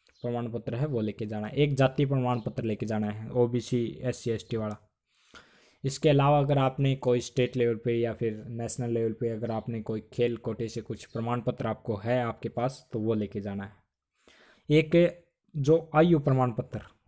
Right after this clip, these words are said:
जन्म प्रमाण पत्र आपका, वही आपका date of birth वो है, ये है, तो वो आपको, अगर आपने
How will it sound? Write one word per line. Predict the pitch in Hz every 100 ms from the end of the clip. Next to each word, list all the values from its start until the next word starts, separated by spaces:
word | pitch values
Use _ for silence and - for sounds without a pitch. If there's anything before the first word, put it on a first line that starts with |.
| _ _ _ _ -
जन्म | 117 127 135
प्रमाण | 131 123 120
पत्र | 107 -
आपका, | 131 123 151 208 - _ _ _
वही | 120 117
आपका | 113 110 120 113 110
date | 117 113
of | 117 107
birth | 110 -
वो | 107 113
है, | 107 110 110
ये | 107
है, | 107 - _ _ _ -
तो |
वो | 110 127
आपको, | 123 - 120
अगर | 123 147
आपने | 139 139 143 139 139